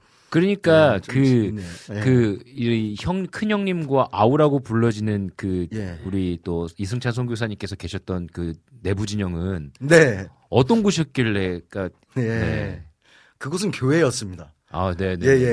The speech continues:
Speaker 1: 네.
Speaker 2: 그곳은 큰형님의 교회였죠.
Speaker 1: 네, 네, 네.
Speaker 2: 예, 주님께서 허락하신 우리 죄인들만의 교회였죠.
Speaker 1: 음.
Speaker 2: 그래서 그 교회 이름이 죄인 교회였어요.
Speaker 1: 음, 그래서 이제 거기서 이제
Speaker 2: 네.
Speaker 1: 불렸던 이제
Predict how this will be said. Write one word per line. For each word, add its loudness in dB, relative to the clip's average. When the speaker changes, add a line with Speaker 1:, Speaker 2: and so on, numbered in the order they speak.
Speaker 1:
네. -10
Speaker 2:
그곳은 -6
큰형님의 -4
교회였죠. -8
Speaker 1:
네, -2
네, -10
네. -10
Speaker 2:
예, -14
주님께서 -4
허락하신 -4
우리 -12
죄인들만의 -6
교회였죠. -12
Speaker 1:
음. -4
Speaker 2:
그래서 -4
그 -10
교회 -4
이름이 -6
죄인 -4
교회였어요. -12
Speaker 1:
음, -10
그래서 -4
이제 -6
거기서 0
이제 -2
Speaker 2:
네. -14
Speaker 1:
불렸던 -2
이제 -8